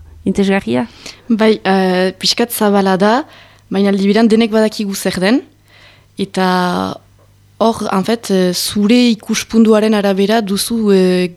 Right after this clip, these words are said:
Speaker 2: bideratuko, fe, ez nik, eh, baina, eh, elgarrizketatua denak ikuspundua duenaren arabera, em, hor du, eh, bideratuko pixkat, eh,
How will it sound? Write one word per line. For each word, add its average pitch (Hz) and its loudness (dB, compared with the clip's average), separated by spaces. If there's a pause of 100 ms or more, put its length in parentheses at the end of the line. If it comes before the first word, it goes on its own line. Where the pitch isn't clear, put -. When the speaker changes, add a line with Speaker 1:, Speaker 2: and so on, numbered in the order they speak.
Speaker 2:
bideratuko, 208 -2
fe, 190 -2 (120)
ez 175 -2
nik, 202 2
eh, 196 -4
baina, 180 -2
eh, 170 -2
elgarrizketatua 196 -2
denak 196 0 (500)
ikuspundua 196 0
duenaren 196 0
arabera, 190 0 (240)
em, 175 -2 (280)
hor 196 -2
du, 220 4
eh, 202 2
bideratuko 190 -2
pixkat, 202 -6
eh, 180 -4